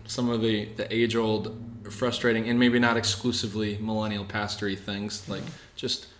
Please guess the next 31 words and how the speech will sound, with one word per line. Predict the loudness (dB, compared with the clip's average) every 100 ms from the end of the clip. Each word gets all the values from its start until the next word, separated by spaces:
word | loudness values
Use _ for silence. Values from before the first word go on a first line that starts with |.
| -20 -18
traditional | -4 0 0 0 -4
church | -4 -6
pastory | -2 -4 -2 -6
things, | -4 -6 -6 -10 -16 -20 -20 -18
start | -10 -2 -2
to | -2
take | -2 -2 0
root | -2
a |
little | 0 -2 -2
bit | -2 -2
of | -4
this, | -4 -4 -8 -12 -16 -20 -20 -2
wow, | 4 6 6
there's | 2 2
all | 2 2
this | 0 -2
work, | -2 0 0 -2 -8 -8
and | -4
there's | -4 -4
not | -4 -2
that | -4
much | -4 -6
buy-in, | -4 -2 0 0 -2 -6
and, | -8 -8 -8
and | -6 -4
there's | -4 -4
sort | -2 -4
of | -2
this, | -2 -4 -6
man, | -4 -2 -2 -4 -8